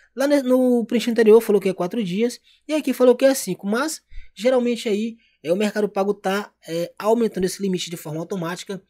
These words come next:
em até cinco dias, tá? Então, fique tranquilo, meus amigos, né, vocês que receberam aí essa notificação do aumento de limite Mercado Pago, que em até cinco dias você pode sim receber esse aumento de limite de forma automática. Então,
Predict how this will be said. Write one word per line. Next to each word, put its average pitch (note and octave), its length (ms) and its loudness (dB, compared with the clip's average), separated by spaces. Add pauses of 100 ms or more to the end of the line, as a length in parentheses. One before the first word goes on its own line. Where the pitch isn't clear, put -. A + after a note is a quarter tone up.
(220)
em A3+ 140 0
até F#3+ 320 0
cinco G#3+ 480 -4
dias, D3+ 260 0
tá? D#3 180 -6
Então, F3+ 300 0 (260)
fique B3+ 280 -6
tranquilo, C#4 520 2 (200)
meus G3+ 160 4
amigos, G#3 340 4
né, F#3 100 2
vocês F3+ 280 -6
que G3 80 -4
receberam E3+ 460 0
aí E3 240 0 (340)
essa D#3 260 -2
notificação E3 840 0 (240)
do F3 160 4
aumento F3+ 400 2
de F3+ 80 -2
limite F3+ 300 0
Mercado E3+ 320 -2
Pago, C4+ 400 -2 (380)
que D#4+ 120 2
em E4 100 6
até D#4 260 6
cinco C#4 300 -2
dias A#3 400 0 (240)
você A3 240 0
pode A3+ 260 4
sim G3 220 -2
receber E3 520 0 (360)
esse G3 400 4
aumento D#3 320 -2
de E3 80 -4
limite D#3+ 340 0
de F3+ 80 -10
forma D3 280 -6
automática. D#3+ 520 0
Então, F3+ 380 0